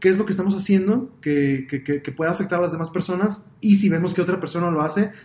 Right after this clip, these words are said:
de la mejor manera y con el mayor respeto posible, defender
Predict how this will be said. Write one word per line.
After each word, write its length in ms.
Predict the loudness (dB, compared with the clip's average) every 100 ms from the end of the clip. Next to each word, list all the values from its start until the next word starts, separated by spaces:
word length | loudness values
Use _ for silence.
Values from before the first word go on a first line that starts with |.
| -6
de 80 | -2
la 80 | 0
mejor 500 | 0 0 0 -2 -2
manera 260 | -2 -2
y 40 | -2
con 460 | -4 -2 0 -2 -2
el 140 | -4
mayor 260 | -2 -2 -2
respeto 380 | -4 -4 -6 -6
posible, 500 | -8 -6 -4 -4 -6 -18 -20 -20 -20 _
defender 800 | -4 -4 0 0 2 2 2